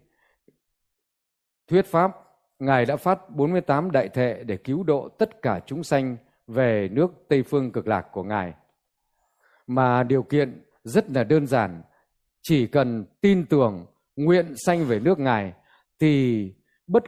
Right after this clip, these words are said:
kể một chúng sanh nào, lúc lâm chung mà niệm được danh hiệu Ngài một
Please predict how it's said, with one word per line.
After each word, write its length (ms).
kể 340
một 280
chúng 180
sanh 240
nào, 300
lúc 240
lâm 220
chung 320
mà 340
niệm 420
được 160
danh 180
hiệu 220
Ngài 280
một 380